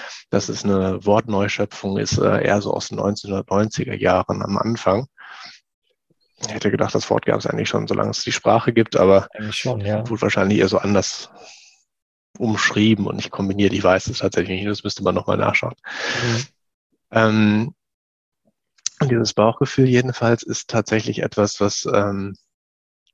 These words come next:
Speaker 1: wir jeden Tag trainieren. Und zwar seitdem wir auf der Welt sind, streng genommen sogar auch schon seitdem wir im Bauch der Mutter sind oder gewesen sind. Ähm, es werden Entscheidungen getroffen.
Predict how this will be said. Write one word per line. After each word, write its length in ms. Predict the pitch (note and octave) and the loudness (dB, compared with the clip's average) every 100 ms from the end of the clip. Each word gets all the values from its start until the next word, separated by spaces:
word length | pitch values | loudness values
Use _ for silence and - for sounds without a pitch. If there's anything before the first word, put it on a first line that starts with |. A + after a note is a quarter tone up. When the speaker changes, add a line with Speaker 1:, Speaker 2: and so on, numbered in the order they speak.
| _ - - _ _ _ _ _ _ _ _ _ _ _ _ _ _ _ _ _ _ | _ -20 -20 _ _ _ _ _ _ _ _ _ _ _ _ _ _ _ _ _ _
Speaker 1:
wir 160 | - A#2+ | -4 -2
jeden 260 | - A#2 A2+ | 2 0 2
Tag 220 | G#2 G2 | -2 -2
trainieren. 460 | - G2+ F#2 E2 - _ _ _ _ _ - | -6 -2 -2 -4 -12 _ _ _ _ _ -10
Und 100 | - | 0
zwar 160 | G2+ | 2
seitdem 540 | G2+ G2 - A2 A2 G#2+ | 2 0 2 4 4 4
wir 160 | A2 | 2
auf 120 | A#2+ | 0
der 140 | - F#2+ | -4 2
Welt 220 | A#2+ D3+ | 4 4
sind, 220 | - G2+ | 0 -6
streng 380 | - - G#2 G#2+ | -10 -4 -4 -2
genommen 520 | G#2+ G#2 G2+ - - - | -2 -2 -2 -6 -14 -8
sogar 460 | A2+ G2 F#2+ - | -2 2 2 2
auch 140 | G2 F#2+ | 0 0
schon 280 | F#2+ F#2 | -2 -4
seitdem 720 | G2 G2 F2+ - _ G2 G#2+ | -4 -4 -4 -6 _ -2 -2
wir 160 | - F#2+ | -4 -4
im 200 | F2+ F#2+ | -4 -4
Bauch 240 | G2 G2 | -2 -2
der 140 | - - | -2 0
Mutter 240 | D3+ C#3 | 4 4
sind 300 | A#2+ A2+ A2+ - | 4 2 2 -6
oder 160 | - G#2+ | -4 -2
gewesen 360 | G#2 G2+ G2+ G2 | 0 2 2 2
sind. 400 | F#2+ G2 G2 - | 0 -2 -4 -4
Ähm, 260 | F#2 G2 - | -4 -4 -6
es 220 | G2+ - | -8 2
werden 260 | G2 G2 G2 | 4 4 2
Entscheidungen 460 | - F#2+ G2 G2 | 0 0 0 -4
getroffen. 540 | G2+ - C#3+ - F3+ | -6 0 0 0 -6